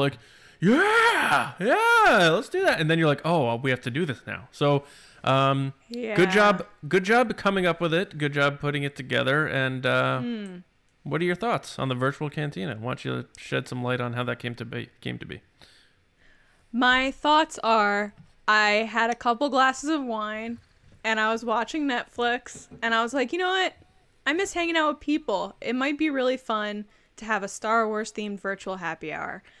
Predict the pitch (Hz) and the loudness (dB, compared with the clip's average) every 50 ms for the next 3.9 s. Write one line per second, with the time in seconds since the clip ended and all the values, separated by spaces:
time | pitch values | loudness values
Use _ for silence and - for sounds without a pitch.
0 | _ _ _ - - 240 233 214 214 208 196 320 349 349 359 311 330 277 247 220 | _ _ _ -4 0 2 4 4 2 0 0 0 0 0 -2 -4 -2 0 2 2
1 | 214 220 226 - - - 214 208 208 - - 233 226 233 - 240 214 214 226 - | 4 2 2 0 -2 -4 -4 -4 -4 -4 -8 -6 -6 -6 -6 -6 -6 -6 -6 -8
2 | - - 202 208 202 208 - - 202 196 214 - - 196 196 185 185 - - - | -8 -8 -6 -6 -6 -8 -8 -6 -6 -6 -6 -4 -4 -4 -4 -4 -4 -6 -6 -6
3 | 208 208 196 170 - 180 175 180 - 196 185 196 226 226 - - - | -2 -2 -2 -2 -2 -4 -6 -4 -2 -2 0 0 0 -2 -6 -20 -20